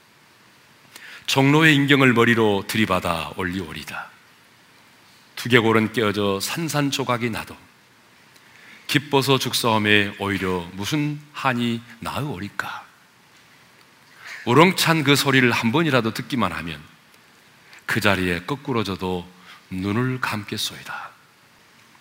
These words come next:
일제로부터 해방이 되어 우리 민족의 주권을 되찾는 그날이 오면 삼각산이 일어나 더덩실 춤을 추고 한강물이 뒤집혀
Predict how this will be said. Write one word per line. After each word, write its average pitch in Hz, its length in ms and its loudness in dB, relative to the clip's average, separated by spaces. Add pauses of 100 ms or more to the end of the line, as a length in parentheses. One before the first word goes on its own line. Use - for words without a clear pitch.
(300)
일제로부터 117 560 -2
해방이 120 380 2
되어 85 260 -4 (1200)
우리 143 180 4
민족의 135 360 4
주권을 123 400 0
되찾는 123 460 -2
그날이 101 320 0
오면 87 320 -6 (880)
삼각산이 156 720 2
일어나 101 360 2 (340)
더덩실 127 520 2
춤을 160 240 -2
추고 - 300 -4 (1300)
한강물이 110 640 -2
뒤집혀 95 440 -8